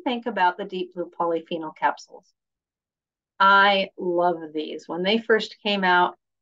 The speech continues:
I was working, oh, about twelve-hour massage days because I was covering for a couple of therapists that were out of the office for their own medical emergencies.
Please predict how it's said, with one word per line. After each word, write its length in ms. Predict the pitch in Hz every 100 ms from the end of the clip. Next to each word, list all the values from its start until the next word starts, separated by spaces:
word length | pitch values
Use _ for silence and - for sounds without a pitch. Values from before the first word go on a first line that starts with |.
| _
I 140 | 160 180
was 200 | 190 185
working, 640 | 175 170 - 185 180 175 _ _ _ _ _ _ _ _ _ _ _
oh, 140 | 254 240
about 240 | 208 202
twelve-hour 440 | - 226 220 214
massage 480 | 202 190 190 190 190
days 400 | 208 202 208 208
because 280 | 220 214 220
I 80 | 214
was 180 | 208 -
covering 460 | 202 190 190 190
for 120 | 190
a 40 | 180
couple 280 | 180 175 175
of 120 | -
therapists 460 | 175 165 - 156 -
that 100 | -
were 120 | 165
out 140 | 165
of 60 | 170
the 100 | 170
office 500 | 175 - 170 - -
for 140 | - 170
their 160 | 165 -
own 180 | 170 170
medical 360 | 170 170 170
emergencies. 640 | 165 156 151 156 160 156